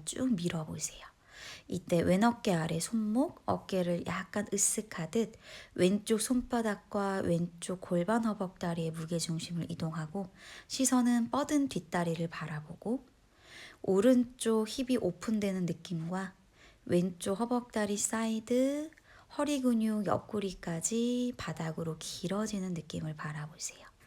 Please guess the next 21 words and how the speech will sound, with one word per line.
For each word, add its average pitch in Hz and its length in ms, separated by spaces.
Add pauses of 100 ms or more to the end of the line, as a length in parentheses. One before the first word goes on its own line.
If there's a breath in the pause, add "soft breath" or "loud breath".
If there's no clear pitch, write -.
(500 loud breath)
오른 226 280
무릎 208 440
안쪽 180 380
덮은 - 500
팔도, 254 560 (140)
오른팔도 175 600
쭉 - 320
펼 208 180
수 - 160
있으면 170 500
쭉 180 180
펴보시고 - 640 (920 soft breath)
깊게 185 440
마시고 175 920 (1800 soft breath)
부드럽게 220 1040
내쉬고 156 920 (1300)
한 165 200
번 156 240
더 220 480
깊게 - 420
마시고 220 720